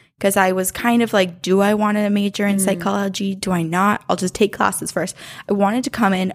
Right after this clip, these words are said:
Speaker 1: undeclared. And they put me as a theater major. I did not request it.
Speaker 2: Whoa.
Speaker 1: And I did not audition.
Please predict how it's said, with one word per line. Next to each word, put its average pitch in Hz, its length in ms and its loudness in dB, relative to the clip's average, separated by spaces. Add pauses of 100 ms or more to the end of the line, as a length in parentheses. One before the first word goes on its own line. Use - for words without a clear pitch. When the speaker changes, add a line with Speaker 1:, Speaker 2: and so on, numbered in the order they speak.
(120)
Speaker 1:
undeclared. 185 720 -2 (540)
And 202 160 4
they 196 80 4
put - 300 -2
me 240 280 0
as 185 360 0
a 196 60 -2
theater 208 360 -4
major. - 500 -8 (440)
I 185 80 2
did 196 160 2
not 202 180 0
request - 540 -2
it. 349 200 0 (360)
Speaker 2:
Whoa. 196 640 -4 (1000)
Speaker 1:
And 214 140 4
I 202 80 4
did 196 180 -2
not 190 220 0
audition. 202 600 -4